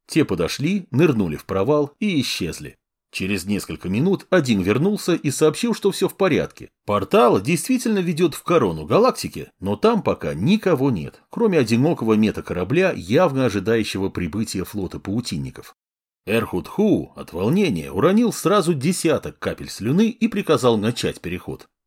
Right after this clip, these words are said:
Супердредноуты в сопровождении более мелких кораблей и туч истребителей начали один за другим нырять в провал. Для прохождения всего огромного флота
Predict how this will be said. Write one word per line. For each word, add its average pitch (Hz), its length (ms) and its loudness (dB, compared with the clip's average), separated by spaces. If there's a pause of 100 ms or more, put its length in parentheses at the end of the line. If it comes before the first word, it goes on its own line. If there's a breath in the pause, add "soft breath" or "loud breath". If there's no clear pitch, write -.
Супердредноуты 107 1200 -2
в - 60 -18
сопровождении 156 680 0
более 160 400 2
мелких 151 440 0
кораблей 135 460 0
и 180 180 -2
туч - 380 -2
истребителей 110 760 -4
начали 175 500 0
один 127 360 0
за 127 100 2
другим 120 480 0
нырять 113 400 2
в - 80 -14
провал. 95 420 -4 (260)
Для 127 220 2
прохождения 170 680 4
всего 95 540 4
огромного 87 520 -2
флота - 460 2